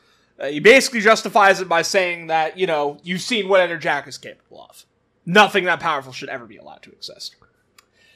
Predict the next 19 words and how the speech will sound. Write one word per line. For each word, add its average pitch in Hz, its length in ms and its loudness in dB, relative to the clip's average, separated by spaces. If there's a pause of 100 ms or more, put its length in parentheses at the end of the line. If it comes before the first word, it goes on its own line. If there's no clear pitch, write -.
(120)
Julie 339 300 4
Sue, 311 280 2
obviously 262 380 4
because 233 200 -2
she 247 140 -4
loves 226 220 4
Knuckles, 208 500 2 (180)
fights 233 320 4
back, 190 440 2 (760)
says 208 340 2
that, 190 380 4 (220)
you 226 120 0
know, 196 60 2
he's 214 140 -4
not 269 200 4
in 175 60 -12
control 202 300 -2
of 226 60 -6
himself. 151 560 -10